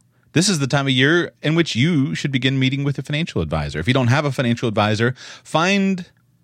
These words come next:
a pool of qualified candidates at radicalpersonalfinance dot com slash paladin,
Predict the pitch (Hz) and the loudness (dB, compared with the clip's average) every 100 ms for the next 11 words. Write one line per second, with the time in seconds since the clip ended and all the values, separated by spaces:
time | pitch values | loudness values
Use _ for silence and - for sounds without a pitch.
0 | _ _ _ - 123 - - 226 120 76 | _ _ _ 0 0 -2 -2 0 0 -2
1 | 71 85 - 135 135 147 131 120 - 127 | -8 -12 -2 0 0 0 -2 -2 -2 -2
2 | 82 78 135 - - - _ - 113 - | -2 -4 -6 -10 -12 -20 _ -4 -4 -4
3 | _ _ _ 92 127 196 175 165 143 143 | _ _ _ -2 -2 -2 -4 -6 -6 -4
4 | - 117 107 107 82 - 87 80 95 113 | -2 -2 -2 -4 -6 -4 -4 -4 -2 0
5 | 107 104 - _ _ - - 165 143 78 | 0 -2 -10 _ _ -12 -4 0 0 0
6 | 73 58 | -4 -8